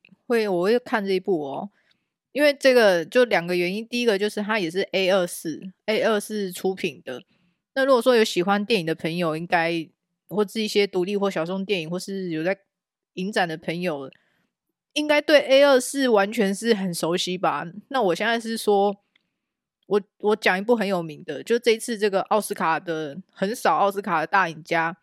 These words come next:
妈的多重宇宙，这一部片的出品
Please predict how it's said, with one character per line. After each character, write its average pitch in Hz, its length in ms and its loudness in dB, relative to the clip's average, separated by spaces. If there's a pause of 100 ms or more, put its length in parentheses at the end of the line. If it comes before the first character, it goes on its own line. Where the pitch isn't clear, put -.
(380)
妈 240 200 0
的 233 100 2
多 226 220 2
重 180 200 -2
宇 165 140 -6
宙， 170 380 -2 (2000)
这 220 100 2
一 226 60 2
部 226 200 -2
片 170 560 -4
的 165 240 0
出 214 260 -4
品 143 380 -10